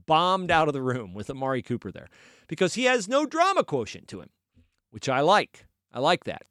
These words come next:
But why did Jerry Jones sour on Amari Cooper? Because Amari Cooper didn't get vaccinated. He didn't get vaccinated for covid, and he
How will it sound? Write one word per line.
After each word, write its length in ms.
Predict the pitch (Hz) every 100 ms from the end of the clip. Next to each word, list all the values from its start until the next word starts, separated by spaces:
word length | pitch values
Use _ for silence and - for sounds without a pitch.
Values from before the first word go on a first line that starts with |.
| _ _ _ _ _ _ _ -
But 100 | 160
why 260 | 185 254
did 120 | 269
Jerry 280 | 156 220 214
Jones 320 | 143 190 165
sour 600 | - - 175 156 120 120 -
on 80 | 123
Amari 300 | 117 113 107
Cooper? 300 | 104 - - _ -
Because 840 | - - - 349 139 107 143 - _ _ _ _ _ _ _ _ - _ _ _ 104
Amari 200 | 135 160
Cooper 300 | 156 139 131
didn't 180 | 120
get 120 | 113 104
vaccinated. 600 | 85 - - - _ 160 _ _ _ _ _
He 80 | 127
didn't 160 | 196 202
get 140 | 175
vaccinated 460 | 165 151 - 139 110
for 60 |
covid, 360 | - 104 95 - -
and 140 | 139
he 140 | 170